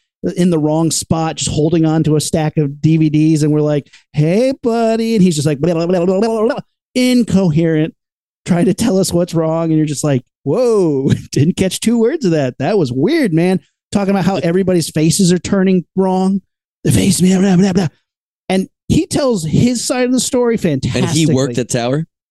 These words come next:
Speaker 1: He worked at Tower. And
Speaker 2: Yeah.
Speaker 1: his boss just said, "Let's just call it a mulligan.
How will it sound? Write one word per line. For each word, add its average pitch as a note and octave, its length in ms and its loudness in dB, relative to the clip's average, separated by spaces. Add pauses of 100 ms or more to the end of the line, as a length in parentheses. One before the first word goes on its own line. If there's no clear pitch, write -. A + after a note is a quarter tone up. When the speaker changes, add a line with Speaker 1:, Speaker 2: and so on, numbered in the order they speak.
Speaker 1:
He C#3 60 0
worked D3 260 0
at A#2+ 100 -8
Tower. C3 380 -2 (160)
And E3+ 200 0
Speaker 2:
Yeah. A2 120 0
Speaker 1:
his D#3 120 -2
boss E3 240 -4
just E3+ 160 -2
said, D#3 300 -2 (420)
"Let's F#4+ 160 -2
just D4 140 -2
call F#3 220 -2
it D#3+ 60 -2
a D3 40 0
mulligan. F3 680 0